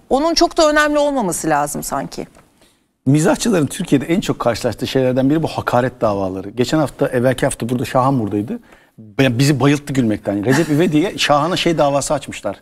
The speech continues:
Speaker 2: Karslılar. "Recep İvedik Karslı olamaz." diye dava açmışlar. Bayağı
Speaker 1: Evet.
Speaker 2: dava açılmış çocuğa ve diyor ki yani, "Ulan nereli olsun o zaman?" demiş. "Bizi ilgilendirmez, Karslı olmasın." diye.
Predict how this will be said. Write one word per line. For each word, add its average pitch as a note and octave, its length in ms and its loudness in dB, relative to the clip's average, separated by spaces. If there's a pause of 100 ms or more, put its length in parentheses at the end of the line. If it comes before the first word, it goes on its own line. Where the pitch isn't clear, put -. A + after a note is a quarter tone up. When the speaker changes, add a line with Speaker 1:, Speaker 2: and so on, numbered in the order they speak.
(160)
Speaker 2:
Karslılar. G#2+ 560 -2 (300)
"Recep C3 220 4
İvedik D#3 240 0
Karslı - 320 0
olamaz." C#3 400 0
diye F3+ 140 -2
dava G3+ 200 4
açmışlar. A#2+ 400 -4 (800)
Bayağı A3 200 4
Speaker 1:
Evet. G#3 80 -4
Speaker 2:
dava A3 280 2
açılmış C3 380 -4
çocuğa F3 320 -2
ve G3 120 0
diyor A#3 140 2
ki - 120 -2
yani, E3 280 0 (160)
"Ulan D#3+ 220 2
nereli A#3 280 4
olsun D3+ 280 -2
o C#3 60 0
zaman?" C#3 240 0
demiş. A#3 220 0 (120)
"Bizi G3+ 180 4
ilgilendirmez, A3 480 0
Karslı A#3+ 320 0
olmasın." A#3+ 280 -2
diye. - 100 0